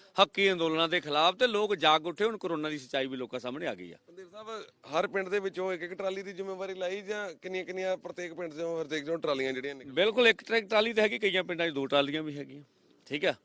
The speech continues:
Speaker 1: ਇੱਕ, ਇੱਕ ਮਸਤ ਆ, ਕਈਆਂ ਪਿੰਡਾਂ 'ਚ ਦੋ ਵੀ ਹੈਗੀਆਂ। ਜਿਸ ਹਿਸਾਬ ਨਾਲ ਤਕੜਾ ਪਿੰਡ, ਉਸ ਹਿਸਾਬ ਨਾਲ ਕਰ ਸਕਦਾ।
Speaker 2: ਆਖਰੀ ਸਵਾਲ, ਪੰਧੇਰ ਸਾਹਿਬ, ਮੋਦੀ ਸਾਹਿਬ ਜਿਹੜੇ ਬਿਹਾਰ ਗਏ ਸੀ ਪ੍ਰਧਾਨ ਮੰਤਰੀ, ਤੁਸੀਂ ਕਹਿ ਰਹੇ ਕਿ ਪ੍ਰਧਾਨ ਮੰਤਰੀ ਮੀਟਿੰਗ ਕਰਨ,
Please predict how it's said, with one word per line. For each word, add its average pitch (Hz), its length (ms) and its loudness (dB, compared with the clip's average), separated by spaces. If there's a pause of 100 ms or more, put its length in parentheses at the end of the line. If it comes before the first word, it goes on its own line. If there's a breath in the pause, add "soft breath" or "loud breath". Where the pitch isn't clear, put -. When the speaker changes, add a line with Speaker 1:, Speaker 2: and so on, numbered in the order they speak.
(160)
Speaker 1:
ਇੱਕ, 180 220 2
ਇੱਕ 196 260 0
ਮਸਤ 160 320 2
ਆ, 202 100 6
ਕਈਆਂ 175 260 0
ਪਿੰਡਾਂ 165 280 2
'ਚ 175 40 -4
ਦੋ 135 180 0
ਵੀ 135 160 -2
ਹੈਗੀਆਂ। 143 320 2
ਜਿਸ - 260 -4
ਹਿਸਾਬ 180 240 4
ਨਾਲ 156 100 -2
ਤਕੜਾ 143 300 0
ਪਿੰਡ, 139 220 -4
ਉਸ 139 80 -4
ਹਿਸਾਬ 131 160 0
ਨਾਲ 110 120 -8
ਕਰ 95 120 -14
ਸਕਦਾ। - 440 -20
Speaker 2:
ਆਖਰੀ 160 140 -20
ਸਵਾਲ, 165 200 -8
ਪੰਧੇਰ 165 280 -6
ਸਾਹਿਬ, 175 180 -6
ਮੋਦੀ 165 260 -6
ਸਾਹਿਬ 170 360 -6
ਜਿਹੜੇ 160 220 -8
ਬਿਹਾਰ 151 320 0
ਗਏ 135 220 -4
ਸੀ 147 140 -6
ਪ੍ਰਧਾਨ 156 300 -2
ਮੰਤਰੀ, 143 380 -6
ਤੁਸੀਂ 156 300 -8
ਕਹਿ 160 180 0
ਰਹੇ 165 140 -2
ਕਿ 170 160 -6
ਪ੍ਰਧਾਨ 156 460 -2
ਮੰਤਰੀ 139 260 0
ਮੀਟਿੰਗ 151 320 2
ਕਰਨ, 165 220 0